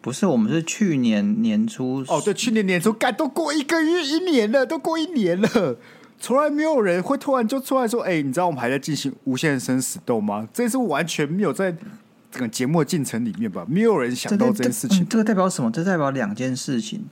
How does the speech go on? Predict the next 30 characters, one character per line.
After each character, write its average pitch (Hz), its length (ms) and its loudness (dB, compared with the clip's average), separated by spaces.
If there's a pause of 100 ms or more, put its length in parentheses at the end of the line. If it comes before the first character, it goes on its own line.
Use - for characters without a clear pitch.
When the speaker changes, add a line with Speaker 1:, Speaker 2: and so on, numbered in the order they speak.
Speaker 1:
第 151 240 0
一 147 40 2
个， 123 260 0 (680)
我 104 240 -2
是 160 160 -2
一 160 80 2
个 123 160 0
信 147 260 -4
守 - 200 -8
承 - 240 -12
诺 117 140 -2
的 87 120 -2
人， - 120 -12 (300)
我 110 60 -4
会 151 80 0
把 120 180 0
一 117 60 -4
些 131 80 -4
事 143 180 -4
情 113 180 2
记 113 120 -6
在 131 120 0
心 123 200 -4
里。 110 100 0
那 127 60 -2
Sky - 640 -4
就 98 60 -2
是 117 120 -10
渣 110 300 -2
男， 107 220 -4